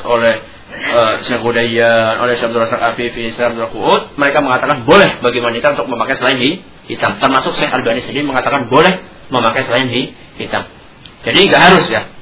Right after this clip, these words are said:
karena sebagian akhwat memandang bahwasanya harus pakai hitam. Enggak, nggak harus, nggak harus memakai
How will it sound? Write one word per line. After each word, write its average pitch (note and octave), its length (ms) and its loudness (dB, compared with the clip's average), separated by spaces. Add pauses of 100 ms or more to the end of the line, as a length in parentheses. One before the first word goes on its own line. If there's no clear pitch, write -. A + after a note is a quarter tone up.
(320)
karena C3 160 2
sebagian C3 320 -2
akhwat - 560 0
memandang C3 480 -2
bahwasanya C#3 320 -2
harus B2+ 320 0
pakai D#3+ 320 0 (160)
hitam. D#3 320 0 (400)
Enggak, G3+ 320 4
nggak C#3+ 160 -2
harus, - 240 0 (960)
nggak B2 160 -2
harus E3+ 160 2
memakai A#2+ 320 -4